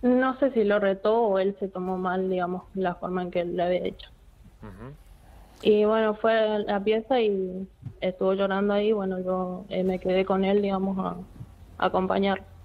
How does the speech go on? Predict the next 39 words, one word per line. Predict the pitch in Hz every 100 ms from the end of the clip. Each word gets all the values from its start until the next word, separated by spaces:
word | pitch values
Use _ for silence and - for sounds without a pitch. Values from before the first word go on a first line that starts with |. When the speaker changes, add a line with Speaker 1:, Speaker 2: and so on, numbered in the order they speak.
| - -
Speaker 1:
Y | -
después | 208 208 226 233
le | 226
tocaba | 208 202 196 196
a | 185
él, | 196 214 214 - _ _ - -
eh, | 185 185 180 180 190 - -
que |
lo | 185
entreviste, | 185 185 180 196 202 185
digamos. | 185 180 185 - - - - - - -
Y | 226
ahí | 208 214
va | 220
a |
buscarlo | 220 220 208 214 240 240
y | 202 190 185
le | 185 185 190
dice, | - 196 190 185
"Vamos, | 190 208 220 233 233
eh, | 190 180 170 170 - - - -
vamos | 190 180 190 185
a | 185
hablar", | 190 196 202
no | 196 196 202
sé | 202
qué. | 208 226 226
Y | 196
él | 190
le |
decía, | 185 185 180
no, | 185 180
en |
el | 185
momento | 185 190 196
le | 190
decía | 185
que | 180 180
no. | 185